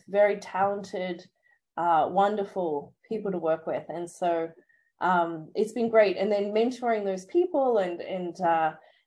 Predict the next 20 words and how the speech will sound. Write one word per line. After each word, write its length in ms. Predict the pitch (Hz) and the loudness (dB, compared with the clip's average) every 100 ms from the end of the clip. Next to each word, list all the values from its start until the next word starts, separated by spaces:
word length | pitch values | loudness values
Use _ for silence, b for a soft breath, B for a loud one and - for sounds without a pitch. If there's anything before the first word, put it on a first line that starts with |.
| - | -2
and 280 | 185 180 180 | -2 -2 -2
it's 200 | 202 196 | -2 0
been 160 | 220 | -2
very 240 | 208 247 240 | 2 2 0
interesting 560 | 214 233 202 - 196 | -4 -6 -8 -4 -4
with 200 | 180 180 185 | -4 -6 -4
the, 220 | 160 151 | -4 -6
the 60 | 147 | -10
culture 420 | - 202 214 214 | -2 -2 0 -4
difference 400 | 156 180 185 180 | -8 -8 -8 -8
as 160 | 156 - | -8 0
well. 260 | 170 185 | 2 4
Our, 240 | 165 165 - | 2 0 0
our 160 | 180 180 | -4 0
cultures 320 | 196 196 185 | -2 -2 -6
are 120 | 156 156 | -8 0
very, 260 | 190 247 | 2 2
very 220 | 196 165 | 0 -2
different. 420 | 156 156 226 285 254 - | -4 -6 -4 -4 -6 -6
<laughs> 120 | 285 | -8